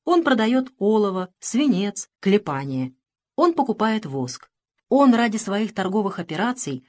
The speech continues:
совершает далекие поездки в Суздаль и доволен, когда можно без таких поездок обойтись путем взаимных расчетов. Вся его сложная, отраженная в грамоте номер четыреста тридцать девять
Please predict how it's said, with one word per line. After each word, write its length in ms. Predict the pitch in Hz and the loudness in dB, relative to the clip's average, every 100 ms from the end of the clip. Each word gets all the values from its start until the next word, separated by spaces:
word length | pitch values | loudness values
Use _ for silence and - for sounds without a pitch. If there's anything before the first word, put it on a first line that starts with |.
| _ | _
совершает 600 | - 233 240 - 339 226 | -4 -2 0 0 0 0
далекие 440 | 156 185 214 214 185 | -2 0 -2 -2 -6
поездки 520 | 180 175 196 190 160 | -4 -2 -2 -6 -10
в 60 | - | -8
Суздаль 560 | - 240 233 202 214 - _ _ _ _ | -2 0 0 0 0 -2 _ _ _ _
и 120 | 285 | 2
доволен, 520 | 330 330 214 220 208 196 _ | 4 4 4 2 0 -4 _
когда 300 | 214 196 208 | 0 2 4
можно 400 | 240 233 214 214 | 4 4 2 0
без 220 | 180 226 | -2 -2
таких 360 | 214 202 190 - | -2 -4 -6 -4
поездок 540 | 165 185 294 - 170 | -2 0 0 -2 -4
обойтись 500 | 156 143 - 262 262 - _ | -4 -6 0 0 0 -8 _
путем 320 | 233 233 330 | -2 2 2
взаимных 480 | 233 143 156 185 170 | 2 -2 -2 -4 -2
расчетов. 540 | 160 156 - 131 131 _ _ _ _ _ _ | -4 -4 -4 -8 -14 _ _ _ _ _ _
Вся 180 | - 359 | 2 4
его 200 | 330 294 | 4 0
сложная, 680 | - 196 208 165 143 127 _ | 0 0 0 -2 -8 -10 _
отраженная 600 | 190 220 214 262 233 220 | -4 -2 2 2 2 0
в 60 | 190 | -2
грамоте 420 | 220 226 214 196 | 0 0 0 0
номер 240 | 214 208 | 0 0
четыреста 480 | - 190 226 208 - | -2 -4 -4 -4 -6
тридцать 380 | - 208 - 170 | -6 -6 -4 -2
девять 320 | 196 196 185 | 0 0 -2